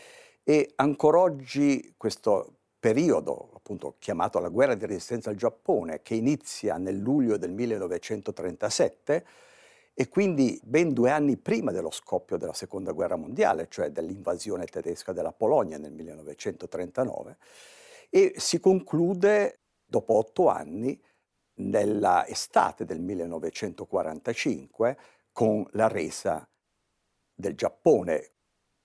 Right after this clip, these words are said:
Che importanza ha la guerra sino-giapponese, eh, per la Cina e,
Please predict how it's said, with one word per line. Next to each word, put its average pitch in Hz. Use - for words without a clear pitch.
Che -
importanza 202
ha 123
la 95
guerra 104
sino-giapponese, 95
eh, 82
per -
la 90
Cina 151
e, 104